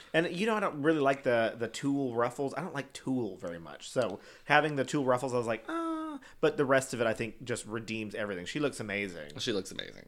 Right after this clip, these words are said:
Speaker 1: She
Speaker 2: And
Speaker 1: looked like she's
Speaker 2: coming
Speaker 1: been
Speaker 2: in
Speaker 1: practicing on her face, too, because instead of using it, I don't know if she's still using, um, Sharpies for her
Speaker 2: Sharpies for
Speaker 1: eyebrows, but
Speaker 2: eyebrows.
Speaker 1: it does not look like she
Speaker 2: No,
Speaker 1: is. <laughs>
Speaker 2: she's much softer.
Speaker 1: Yes, exactly.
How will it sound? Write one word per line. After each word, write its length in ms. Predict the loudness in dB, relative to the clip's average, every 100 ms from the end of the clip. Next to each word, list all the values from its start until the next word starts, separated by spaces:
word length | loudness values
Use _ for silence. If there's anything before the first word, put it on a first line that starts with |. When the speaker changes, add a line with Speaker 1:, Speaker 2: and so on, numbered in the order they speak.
| 0
Speaker 1:
She 80 | 4
Speaker 2:
And 260 | 4 6
Speaker 1:
looked 160 | 4 4
like 80 | 4
she's 40 |
Speaker 2:
coming 160 | 4 4
Speaker 1:
been 120 | 2
Speaker 2:
in 40 |
Speaker 1:
practicing 340 | 4 4 4 -4
on 80 | -4
her 120 | 0
face, 320 | 2 2 0
too, 240 | 0 0
because 260 | 0 -4 -6
instead 220 | -4 -4
of 80 | -2
using 240 | -4 -6 -8
it, 160 | -8 0
I 80 | 2
don't 100 | 4
know 100 | 2
if 60 |
she's 140 | 0 0
still 160 | 2
using, 380 | 4 4 2 0 -4 -16 -18 -8 -2
um, 540 | -2 -2 -6 -10 -14 -18 -20 -20 -20 -20 -20 -20 -20 -20 -20 -8
Sharpies 380 | 6 6 8 6 6
for 100 | 6
her 80 |
Speaker 2:
Sharpies 40 | 6
for 40 |
Speaker 1:
eyebrows, 440 | 6 6 8 6 6 4
but 60 |
Speaker 2:
eyebrows. 140 | 4 2
Speaker 1:
it 40 |
does 140 | 0
not 220 | 0 0 2
look 160 | 2
like 160 | 2 -4
she 220 | -4 -2
Speaker 2:
No, 80 | -2
Speaker 1:
is. 140 | -2
<laughs> 40 | -2
Speaker 2:
she's 260 | 0 0
much 240 | 0 -2 -2
softer. 520 | -2 -2 -4 -6 -4
Speaker 1:
Yes, 420 | 4 4 4 0
exactly. 580 | -2 2 0 0 -6 -8